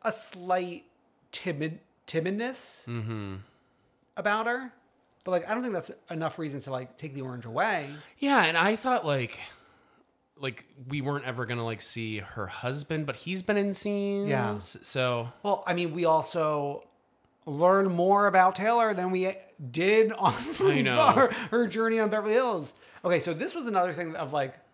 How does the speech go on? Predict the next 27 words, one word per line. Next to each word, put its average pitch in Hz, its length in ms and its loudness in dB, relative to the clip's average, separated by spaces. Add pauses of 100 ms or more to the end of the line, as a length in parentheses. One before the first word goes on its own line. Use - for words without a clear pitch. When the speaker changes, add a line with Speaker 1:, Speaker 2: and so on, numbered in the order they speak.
(220)
Speaker 1:
the 165 140 0
P-Town 160 460 -4
haze 147 380 -4
of, 143 120 -6
like, 139 200 -2
learning 147 380 -4
information 139 540 -8
and 139 120 -6
news 135 260 -6
coming 131 280 -6
out. 117 300 -8 (360)
So 151 460 0
when 170 140 -6
Taylor 220 320 -4
made 185 280 -4
the 147 360 -2 (1700)
announcement 147 380 -2
on 123 60 -2
the 120 60 -6
show 226 220 -2
that - 100 -2
she's 127 140 -10
bisexual, 139 360 -4
I - 20 -2
was 147 100 -4
like, 160 100 -6
"Okay." 196 380 0